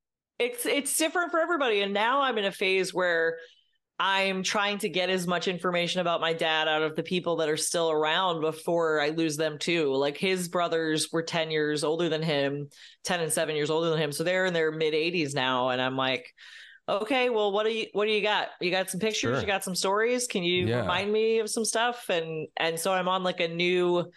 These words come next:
Speaker 1: journey that is obviously emotional, but a little more, like, detective-y. And I'm kind of just trying to compile, like, data and, and try to see if there's,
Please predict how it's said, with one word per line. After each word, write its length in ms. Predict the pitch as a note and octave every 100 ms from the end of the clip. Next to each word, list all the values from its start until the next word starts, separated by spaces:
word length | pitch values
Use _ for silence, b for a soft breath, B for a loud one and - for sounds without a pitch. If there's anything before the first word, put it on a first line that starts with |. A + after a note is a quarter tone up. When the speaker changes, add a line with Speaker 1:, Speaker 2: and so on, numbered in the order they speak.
| B B B B -
Speaker 1:
journey 560 | D3 F#3 F#3 G3 F#3+ E3+
that 220 | E3+ E3+
is 380 | E3+ E3 D#3 -
obviously 480 | G#3+ B3 D4 D#4+ C#4
emotional, 600 | G#3+ F3+ F#3+ - G3 F3
but 120 | E3
a 60 | E3
little 340 | E3+ F#3+ G#3 G3
more, 520 | F#3 F3 E3+ E3 D#3 -
like, 200 | E3 D#3
detective-y. 800 | D#3+ D#3+ F#3 - E3+ D3+ C3+ C#3 -
And 120 | F3+
I'm 160 | D#3+
kind 240 | F3 F#3+ F3
of 100 | E3+
just 160 | F3+
trying 320 | - F#3+ F3 E3+
to 120 | F#3+
compile, 880 | - D#3+ - D#3 D#3+ E3 D#3+ D3+ C#3+ -
like, 280 | E3 D3 C#3+
data 340 | E3+ D#3 E3
and, 380 | D3+ C3+ C#3+ C#3 C#3+ -
and 140 | D#3
try 180 | F3+ E3+
to 80 | D#3+
see 200 | E3 F3
if 100 | E3
there's, 340 | E3 D#3+ -